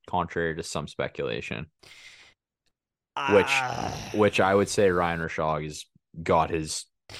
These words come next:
Speaker 1: nose in there pretty good.
Speaker 2: He's really plugged in, um, but believe it or not, Ryan Rishaug does not know the Oilers as well as Frank Seravalli does. Seravalli, l-, every, like,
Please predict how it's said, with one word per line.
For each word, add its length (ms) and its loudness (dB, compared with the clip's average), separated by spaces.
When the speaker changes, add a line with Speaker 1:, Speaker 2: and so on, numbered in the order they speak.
Speaker 1:
nose 520 -2
in 140 -4
there 160 -2
pretty 300 -4
good. 340 -4
Speaker 2:
He's 480 -6
really 280 -2
plugged 460 -2
in, 400 -4
um, 500 -2
but 440 0
believe 360 0
it 20 0
or 120 0
not, 320 0
Ryan 540 0
Rishaug 400 0
does 140 -2
not 220 -4
know 160 -4
the 140 -8
Oilers 360 -6
as 140 -8
well 240 -6
as 100 -8
Frank 220 -10
Seravalli 540 -6
does. 260 -6
Seravalli, 760 0
l-, 280 -6
every, 720 2
like, 300 -4